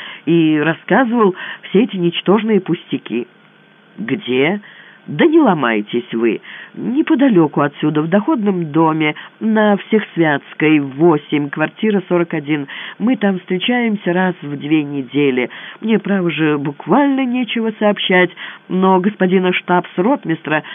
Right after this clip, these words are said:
это словно бы ничуть не раздражает". "Неужели Ракицкий здесь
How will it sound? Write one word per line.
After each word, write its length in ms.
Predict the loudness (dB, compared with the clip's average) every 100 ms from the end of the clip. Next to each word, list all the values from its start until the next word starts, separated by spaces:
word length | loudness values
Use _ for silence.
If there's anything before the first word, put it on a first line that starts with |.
| -16 -18 -6
это 500 | -2 0 4 6 6 2
словно 360 | 2 0 2 0
бы 120 | 0
ничуть 340 | 0 -2 -2
не 120 | 0 -2
раздражает". 800 | -2 -4 -4 -4 -4 -4 -6 -10 -20 -20 _ _ _ _ _ _
"Неужели 800 | -8 -2 0 0 -2 -2 -2 -2
Ракицкий 800 | -2 -4 -2 -4 -6 -2 2 2
здесь 600 | 0 -4 -2 2 4 2